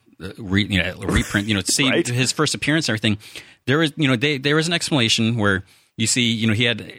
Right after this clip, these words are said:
Speaker 1: an accident or something like that, and then he turns into Mister Freeze, and he's like, "I'm gonna be a villain now." But there's no motivation. It's like, why was he gonna be a villain? It wasn't, you know, there was no Nora until, uh, animated series when,
Speaker 2: Right.
Speaker 1: when Paul Dini, so he was just, just a regular villain,
Speaker 2: <laughs> Just
Speaker 1: and he
Speaker 2: decided,
Speaker 1: wasn't trying to cure himself
Speaker 2: "I
Speaker 1: or
Speaker 2: got
Speaker 1: anything.
Speaker 2: frozen, and I might as well rob a bank."
Speaker 1: Yeah,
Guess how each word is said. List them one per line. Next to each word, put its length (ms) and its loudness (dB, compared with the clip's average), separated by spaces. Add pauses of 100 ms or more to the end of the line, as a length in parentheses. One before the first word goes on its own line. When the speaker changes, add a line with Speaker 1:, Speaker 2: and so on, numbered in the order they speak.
(140)
Speaker 1:
an 160 0
accident 360 -2
or 60 2
something 120 0
like 60 -2
that, 220 2
and 100 -6
then 140 0
he 200 -4 (100)
turns 220 2
into 140 -6
Mister 160 -2
Freeze, 260 2
and 80 2
he's 120 2
like, 120 -8
"I'm 120 -4
gonna 80 0
be 100 0
a 100 2
villain 260 0
now." 200 -2 (200)
But 100 0
there's 140 0
no 140 2
motivation. 480 0
It's 100 -2
like, 120 -4
why 220 2
was 120 2
he 60 -4
gonna 100 0
be 80 0
a 40 0
villain? 280 0
It 40 -4
wasn't, 420 -2 (440)
you 100 2
know, 80 2
there 120 2
was 120 0
no 140 2
Nora 320 2
until, 460 0 (1000)
uh, 80 -12
animated 440 0
series 320 2
when, 100 2
Speaker 2:
Right. 140 0
Speaker 1:
when 100 -2
Paul 200 0
Dini, 140 -6
so 120 0
he 220 -2
was 80 0
just, 220 -2 (120)
just 280 -2
a 220 -10
regular 320 2
villain, 400 0 (120)
Speaker 2:
<laughs> 120 -12 (120)
Just 180 -4
Speaker 1:
and 80 2
he 60 2
Speaker 2:
decided, 60 0
Speaker 1:
wasn't 300 0
trying 180 0
to 60 -2
cure 280 0
himself 440 0
Speaker 2:
"I 20 2
Speaker 1:
or 40 -2
Speaker 2:
got 60 0
Speaker 1:
anything. 240 0
Speaker 2:
frozen, 240 2
and 80 2
I 40 2
might 160 2
as 60 0
well 100 2
rob 200 2
a 40 2
bank." 180 0
Speaker 1:
Yeah, 140 0